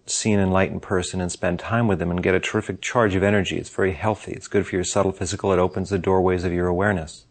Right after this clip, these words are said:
But then you'll leave, you'll go out into the world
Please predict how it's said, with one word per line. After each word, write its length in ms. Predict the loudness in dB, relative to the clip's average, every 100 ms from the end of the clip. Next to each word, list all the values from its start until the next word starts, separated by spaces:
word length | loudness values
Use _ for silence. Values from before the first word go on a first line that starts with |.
| _ _ _ _ _ _ _ _ _ _ -20 _ -20 -20 -14 -2
But 120 | 2
then 180 | 4 6
you'll 400 | 6 4 2 -6 _ _ _ -20 _ _ _ _ _
leave, 360 | 2 6 6 4
you'll 120 | 2
go 140 | 4
out 160 | 4 2
into 120 | 0
the 80 | -2
world 420 | 0 2 2 -2